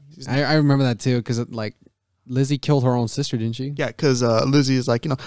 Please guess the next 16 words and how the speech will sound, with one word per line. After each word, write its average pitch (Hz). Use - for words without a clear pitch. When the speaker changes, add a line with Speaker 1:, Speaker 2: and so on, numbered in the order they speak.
Speaker 1:
"Man, 277
walkers 349
aren't 180
too 147
bad. 202
They're 254
not." 269
And 185
then, 170
like, 147
ev-, 143
everyone's 135
like, 127
"No, 120
nah, 120
nah." 135